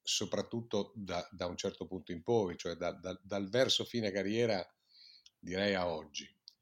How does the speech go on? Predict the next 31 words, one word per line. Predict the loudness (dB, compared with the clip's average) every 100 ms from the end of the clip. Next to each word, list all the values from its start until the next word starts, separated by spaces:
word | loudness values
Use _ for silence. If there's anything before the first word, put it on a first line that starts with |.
| _ _ _ _
Eh, | -6 -4 -6 -10 -12 -12 -14 -18 _ -6
ma | 2 2
forse | 6 6 8 6
è | 6
vero | 6 6
anche | 4 2 0 0
la, | 2 0 0
l'altra | 0 2 0
tesi, | 4 4 4 0
che | -12
è | -10
certamente | -10 -6 -2 -2 -2
più | -6 -2
paradossale, | 0 0 0 2 2 2 -2
che | -2
se | -2 -2
avesse | -2 -2
avuto | -4 -4
un'altra | -6 -4 -2 0
testa | 0 -2 -2 -2
non, | 0 -2 -2 -2 -2 -6 _ _ _ _ _ _ _ _ _ _ -20 -14
forse | -4 -2 -2 -2 -2
non, | -4 -8
non, | -14 -16 -20 -20 -20 _ -20 -12
non | -6 -2
sarebbe | -2 -2 -4
diventato | -6 -6 -10 -4 -2 -2 -4 -8 -10
quello | -10 -8 -8
che | -2 2 4 2
è, |
perché, | -2 -8 -4 -4 -6